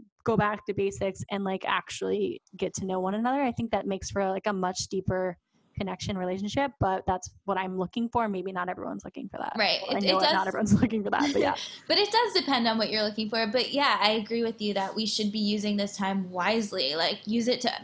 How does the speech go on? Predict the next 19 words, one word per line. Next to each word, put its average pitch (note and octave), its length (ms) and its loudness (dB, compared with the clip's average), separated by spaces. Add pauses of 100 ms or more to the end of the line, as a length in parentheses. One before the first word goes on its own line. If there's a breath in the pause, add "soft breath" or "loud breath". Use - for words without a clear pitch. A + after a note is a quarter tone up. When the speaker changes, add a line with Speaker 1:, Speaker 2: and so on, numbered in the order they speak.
Speaker 2:
better A3 220 4
ourselves, G3 600 0
like, G3 240 0 (340 soft breath)
better A3+ 200 4
your A#3 220 2
communication A3+ 760 0
skills, F#3+ 560 -2 (280 loud breath)
find B3 460 2
different B3+ 420 2
questions A#3 500 2
to - 120 0
ask, F#3+ 340 -2
ask C4 300 2
questions C4 560 2
that G#3+ 140 2
are G#3 180 2
actually A3+ 800 0 (400)
gonna A#3+ 260 4
get A#3 300 2